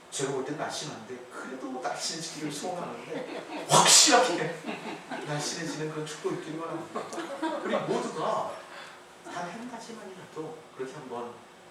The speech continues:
열심히 한번 해보십시다. 하나님 우리에게 복을 주실 줄로 믿습니다. 오늘 본문은 우리 인생에 있어서 가장 절실하고 가장 시급하고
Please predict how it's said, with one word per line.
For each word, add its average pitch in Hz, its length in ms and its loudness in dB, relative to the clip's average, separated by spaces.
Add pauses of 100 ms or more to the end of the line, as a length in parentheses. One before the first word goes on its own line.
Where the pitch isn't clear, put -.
(360)
열심히 151 320 -4
한번 143 180 -8
해보십시다. 156 600 -6 (160)
하나님 123 300 -4 (100)
우리에게 120 300 -4 (440)
복을 139 220 0
주실 - 360 0
줄로 - 580 -2 (140)
믿습니다. - 800 -2 (1700)
오늘 226 220 6
본문은 160 480 2 (720)
우리 180 220 2
인생에 233 440 -2
있어서 - 380 -4
가장 240 1000 -6 (140)
절실하고 226 1040 0 (260)
가장 277 320 0
시급하고 - 1040 4